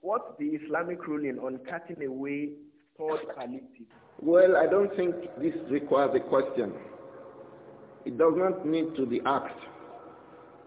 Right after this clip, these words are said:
Speaker 2: We all know, even those cutting away know what the rulings are. So, uh,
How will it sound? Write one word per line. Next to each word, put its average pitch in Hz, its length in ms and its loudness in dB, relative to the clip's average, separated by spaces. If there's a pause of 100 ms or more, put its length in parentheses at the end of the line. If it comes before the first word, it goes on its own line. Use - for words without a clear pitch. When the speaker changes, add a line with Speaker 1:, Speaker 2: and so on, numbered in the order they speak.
(420)
Speaker 2:
We 160 180 6
all 175 160 8
know, 156 300 4
even 196 380 2
those 170 200 4 (120)
cutting 160 380 2
away 143 240 6
know 143 340 6 (260)
what 143 240 4
the 123 100 6
rulings 127 380 2 (120)
are. 104 280 0 (1300)
So, 139 400 4
uh, 117 220 2